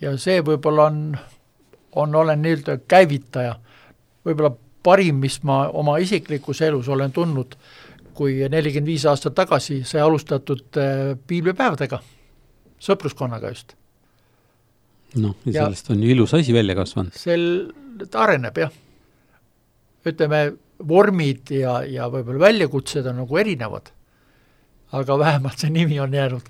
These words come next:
Speaker 1: ja, ja noored kogunevad ja, ja mul on suur, suur tänu, et need on olnud, äh, minu elu ühed, äh, ühed head startupid, mis on kunagi arendatud Nõukogude Liidu ajal.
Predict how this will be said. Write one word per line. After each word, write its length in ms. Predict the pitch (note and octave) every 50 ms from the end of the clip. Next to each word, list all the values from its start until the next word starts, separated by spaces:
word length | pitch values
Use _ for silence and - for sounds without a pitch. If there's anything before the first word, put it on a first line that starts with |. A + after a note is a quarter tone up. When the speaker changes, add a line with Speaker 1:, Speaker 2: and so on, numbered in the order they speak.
| - - - - - - - - _ -
Speaker 1:
ja, 280 | D#3+ C#3 B2+ B2+ C3 - - _ -
ja 100 | D3 C#3+
noored 280 | D3 D#3 D#3+ D#3 C#3+ C3+ -
kogunevad 520 | E3 D#3 C#3 C#3+ B2+ B2+ B2 A#2+ A#2+ A#2+ C3
ja, 160 | B2 A#2+ A#2+ B2 C3 -
ja 120 | C#3 C3+ C3 C3
mul 160 | B2+ C3 C3+
on 60 | C3+
suur, 300 | B2+ E3 D#3+ D3+ D3+ D#3+ F3+ - - D3+ C#3 C#3
suur 200 | - E3+ D#3+ E3
tänu, 280 | G#3+ G#3+ F#3 C#3 A#2+ A#2+
et 300 | A#2+ - - _ - - C#3 C3 C3 B2+
need 360 | B2+ C#3+ C#3 C#3 C3+ C3+ - D3+
on 240 | C3 C#3 C#3 C3+ C3+ C3+
olnud, 380 | C3 D3 D3 D3 C#3+ C3+ C3 _ _ -
äh, 180 | D3+ C3+ C#3 C#3 C#3
minu 240 | C#3+ D#3 D3+ D3+ D3 C#3+
elu 180 | D3+ D3 C#3+ C#3+ C#3+ C#3+ C#3+ - -
ühed, 500 | C#3+ C#3 C#3+ C#3 C3+ - _ _ - D3
äh, 520 | C#3 C#3 C#3 C3+ C#3 - - _ _ - - - - - - - - -
ühed 240 | D#3+ D#3+ D#3 D3 D#3
head 240 | F3+ F3+ D#3+ C#3+ -
startupid, 720 | - - - F#3+ F3 E3 - G3+ G3+ - D#3 C3 - - - - - - -
mis 160 | D3 C3+ - -
on 120 | D3 C3+ C#3
kunagi 280 | F3 D#3+ D#3 D3 G3+ G3
arendatud 420 | E3 C#3 B2+ B2+ - - B2+ A#2+
Nõukogude 300 | D#3 D3+ D3+ D#3+ D#3+ G#3
Liidu 200 | A#3 G#3+ F3+ C#3 A#2+
ajal. 180 | A2 F#2 G2+